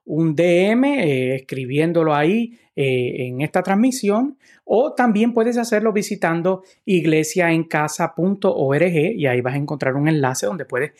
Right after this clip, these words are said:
compartir tu petición para nosotros orar en el nombre de Jesús.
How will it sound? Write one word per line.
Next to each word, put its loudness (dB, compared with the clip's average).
compartir 0
tu -2
petición 0
para 0
nosotros -6
orar -2
en 0
el -2
nombre -4
de -2
Jesús. -8